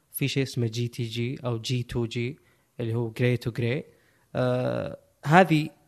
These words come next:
معايير يمكن تكون واضحة، بس طريقة قياس المعايير هذه ترى تختلف من شركة لشركة.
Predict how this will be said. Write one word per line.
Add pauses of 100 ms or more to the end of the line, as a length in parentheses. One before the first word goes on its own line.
(340)
معايير
يمكن
تكون
واضحة،
بس
طريقة
قياس
المعايير
هذه
ترى
تختلف
من
شركة
لشركة.